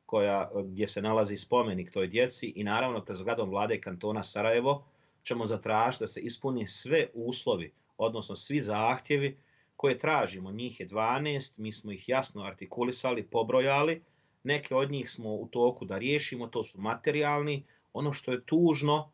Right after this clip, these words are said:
jeste da vlada kantona Sarajevo, a posebno ministrica za odgoj i obrazovanje kantona Sarajevo, misli da će sa deset posto povećanja plate utrhnuti prosvjetne radnike, e, u zahtjevu za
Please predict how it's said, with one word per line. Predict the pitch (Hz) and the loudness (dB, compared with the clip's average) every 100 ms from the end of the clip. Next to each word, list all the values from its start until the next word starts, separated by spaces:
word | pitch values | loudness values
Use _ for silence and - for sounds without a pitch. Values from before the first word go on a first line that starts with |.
| _ _ _ | _ _ _
jeste | - 127 139 - | 0 2 2 -2
da | 127 120 | -2 0
vlada | 117 120 139 165 143 - | 4 4 4 2 -4 -8
kantona | 113 110 110 117 | -10 -4 -4 -4
Sarajevo, | - 120 117 117 123 175 - _ _ | -4 -4 -2 -2 0 -2 -4 _ _
a | - - | -8 0
posebno | 113 123 139 127 | 2 2 0 -4
ministrica | 113 123 127 113 104 98 | -2 -2 -2 -6 -4 2
za | 107 | 2
odgoj | 110 110 | 2 0
i | |
obrazovanje | 113 127 123 120 110 101 | 2 4 4 2 0 -2
kantona | 107 101 110 107 | -4 -2 -2 -2
Sarajevo, | - 127 135 135 156 - _ _ _ _ | -2 0 0 0 -4 -6 _ _ _ _
misli | 147 180 180 165 | 2 4 4 4
da | 147 139 | 4 4
će | - 135 | 4 2
sa | - 123 | 2 0
deset | 165 170 - | 0 0 -4
posto | 151 151 120 | -2 0 -2
povećanja | 113 117 117 131 139 139 | -2 -4 0 2 2 0
plate | - 123 160 - 160 131 - _ _ _ - | 2 2 2 4 2 2 -8 _ _ _ -6
utrhnuti | 196 180 196 - 139 127 | -6 -4 -6 -4 -6 -4
prosvjetne | 131 151 143 120 120 | 0 0 0 -2 0
radnike, | 127 156 151 151 139 143 | 2 2 2 -4 -4 -2
e, | 127 - _ _ _ _ - 113 117 117 117 113 - | -2 -4 _ _ _ _ -6 -2 -2 -2 -2 -4 -2
u | 185 156 | 2 4
zahtjevu | 131 131 151 - 160 151 - - | 4 4 4 0 -2 -2 -6 -12
za | 104 120 120 | -8 -2 0